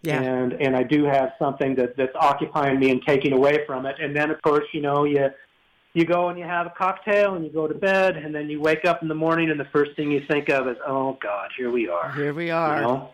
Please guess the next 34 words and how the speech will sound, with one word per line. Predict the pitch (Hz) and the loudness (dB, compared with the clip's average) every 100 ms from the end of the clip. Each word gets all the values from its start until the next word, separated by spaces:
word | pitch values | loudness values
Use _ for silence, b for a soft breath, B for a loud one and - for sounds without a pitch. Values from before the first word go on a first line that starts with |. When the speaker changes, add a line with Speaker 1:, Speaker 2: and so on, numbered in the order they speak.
| _ | _
Speaker 1:
in | 165 160 | -4 -2
the | |
middle | 156 175 190 | 0 0 2
of | 196 | 2
Speaker 2:
And | 190 | 2
Speaker 1:
a | 226 | 2
pandemic. | 180 170 170 156 139 - B B B B B | 2 2 0 0 -2 -8 B B B B B
Hugh, | - 294 330 | 2 6 6
I'm | 294 254 | 6 6
Speaker 2:
and | |
it's | 247 | 6
Speaker 1:
gonna | 294 285 | 4 6
have | 277 254 | 4 2
Speaker 2:
back | |
Speaker 1:
to | 262 | 2
Speaker 2:
to | |
Speaker 1:
let | 240 247 | 4 4
Speaker 2:
it. | |
Speaker 1:
you | 226 | 2
go | 175 220 220 | 2 4 4
here. | 226 190 165 156 | 2 0 -2 0
Um, | 180 170 180 | 2 2 2
I | 196 202 | 2 2
would | 202 208 208 | 0 0 0
love | 196 208 214 240 294 - | 0 2 6 6 4 -2
to | 233 | -4
talk | 247 214 - | 0 0 -2
to | 208 | -8
you, | 196 196 196 | -2 2 2
uh, | 185 180 | 2 2
regularly | 170 170 165 165 160 165 | 0 -2 -2 -4 -2 -4
during | 143 170 165 160 - | -2 -2 0 -2 -2
this | 147 165 156 - - | -4 -4 -4 -6 -14
pandemic, | - 170 156 156 175 185 - | -8 -4 -2 0 0 -2 -6